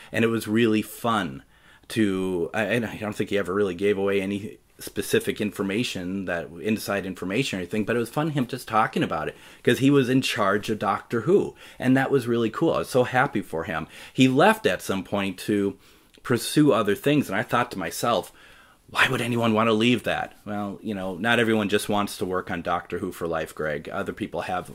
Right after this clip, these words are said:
I, quote, ambition. But I was, I was certainly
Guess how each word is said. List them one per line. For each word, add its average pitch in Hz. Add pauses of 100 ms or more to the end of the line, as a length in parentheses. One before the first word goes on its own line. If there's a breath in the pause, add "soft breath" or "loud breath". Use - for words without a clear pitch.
I, 95 (220)
quote, -
ambition. 92 (460 loud breath)
But 104 (360)
I 117
was, 110 (120)
I 101
was 107
certainly 101